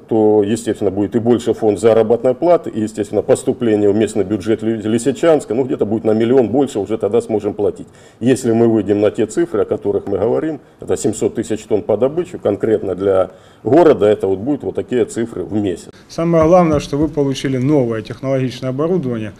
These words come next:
Speaker 2: за которое сегодня вам нужно рассчитаться, увеличить добычу, и, естественно, чтобы у вас была отгрузка.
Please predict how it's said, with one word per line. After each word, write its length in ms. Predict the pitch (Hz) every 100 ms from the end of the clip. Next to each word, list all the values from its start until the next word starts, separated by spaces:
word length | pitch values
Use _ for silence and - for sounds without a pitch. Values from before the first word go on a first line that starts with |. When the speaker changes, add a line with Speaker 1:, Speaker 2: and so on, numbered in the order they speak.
| -
Speaker 2:
за 140 | - 127
которое 460 | 147 139 156 139
сегодня 420 | 131 151 175 143 127
вам 120 | 127
нужно 260 | 135 123
рассчитаться, 580 | 131 131 139 175 151 -
увеличить 480 | 123 139 127 - 131
добычу, 520 | 151 156 120 - 104 95 - - -
и, 80 | 127
естественно, 500 | 131 165 156 - 127
чтобы 240 | 120 123
у 40 | 135
вас 180 | 139 120
была 260 | 127 135
отгрузка. 460 | 127 107 98 92 -